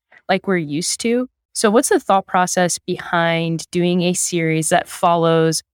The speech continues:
what we call the four steps of empowerment or the four steps of delegation?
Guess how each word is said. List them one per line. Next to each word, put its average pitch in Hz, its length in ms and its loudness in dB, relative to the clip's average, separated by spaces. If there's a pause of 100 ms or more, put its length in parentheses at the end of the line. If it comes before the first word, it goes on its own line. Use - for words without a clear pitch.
(200)
what 185 200 2
we 196 100 -2
call 175 340 2
the 165 400 2
four 208 280 0
steps - 300 -4
of 180 120 -2
empowerment 160 680 -6
or 165 120 0
the 170 80 -4
four 190 240 -4
steps - 280 -6
of 156 100 -6
delegation? - 840 -6